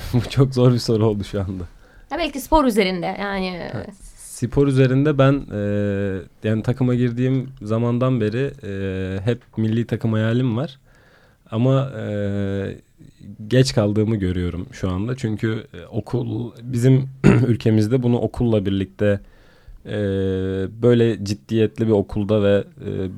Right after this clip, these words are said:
Speaker 1: o derece ciddiyetli bir kürekle milli takıma girebilmek gerçekten çok zor ama hani hayalim gerçekten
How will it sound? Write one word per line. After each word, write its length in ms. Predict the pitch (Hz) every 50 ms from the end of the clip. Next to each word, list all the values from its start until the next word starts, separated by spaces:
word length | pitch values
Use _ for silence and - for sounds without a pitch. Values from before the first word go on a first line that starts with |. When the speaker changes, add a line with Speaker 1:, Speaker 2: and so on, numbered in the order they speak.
| 101 101 - - - - -
Speaker 1:
o 160 | 117 123 117
derece 340 | 107 107 104 104 98 104 104
ciddiyetli 600 | 95 101 - - - 101 101 - - - 104 101
bir 200 | 98 98 - -
kürekle 480 | - - - 113 104 104 101 - - 98
milli 280 | 101 107 107 107 107
takıma 340 | - - 101 - 104 104 104
girebilmek 480 | 104 104 101 98 95 98 113 123 120 -
gerçekten 480 | 107 101 92 107 95 - - 113 120
çok 220 | 120 - 110 98 95
zor 140 | 98 101
ama 280 | 107 120 135 139 139 - - 101
hani 260 | 104 101 101 104 -
hayalim 560 | - 98 104 98 98 98 98 104 110 123 139 - - - - - - _ -
gerçekten 520 | 95 95 - - 92 87 - - 101 101